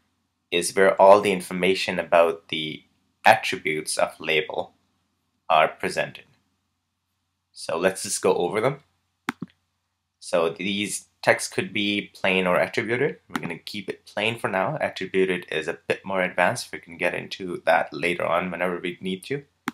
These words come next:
And this is where we can edit the text as well. Right underneath it is the color picker, where we can change the color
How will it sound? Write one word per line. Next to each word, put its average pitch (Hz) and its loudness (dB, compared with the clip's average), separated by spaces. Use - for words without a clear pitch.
And 87 -8
this 107 0
is 101 -4
where 98 2
we 95 -4
can 90 -10
edit 92 0
the - -10
text - -2
as 87 -8
well. 131 -6
Right 127 6
underneath 98 0
it 90 6
is 85 -2
the 87 -6
color 90 0
picker, - -4
where 98 4
we 104 2
can 110 -12
change 98 -4
the 78 -12
color 147 2